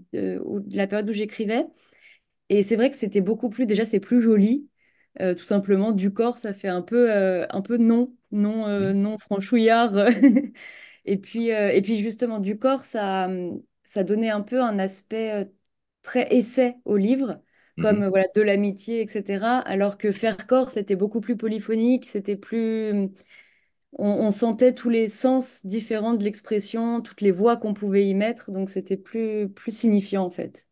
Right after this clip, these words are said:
Speaker 2: Alors, on, je, je fais jamais ce, je n'ai jamais cette pratique, mais aujourd'hui, ensemble, nous allons parler des remerciements que vous adressez.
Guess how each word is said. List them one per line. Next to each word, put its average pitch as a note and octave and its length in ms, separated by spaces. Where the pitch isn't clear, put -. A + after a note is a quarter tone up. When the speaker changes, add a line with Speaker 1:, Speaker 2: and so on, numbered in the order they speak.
Speaker 2:
Alors, E2+ 160
on, G2 240
je, G2 220
je F#2+ 220
fais A#2+ 160
jamais B2+ 360
ce, G2+ 400
je F2 220
n'ai A2+ 100
jamais C#3+ 240
cette B2 280
pratique, G2 460
mais F#2+ 160
aujourd'hui, A#2 460
ensemble, B2 440
nous G2 220
allons B2 200
parler A2+ 460
des C3+ 180
remerciements B2+ 720
que D3 100
vous G2+ 180
adressez. F2 500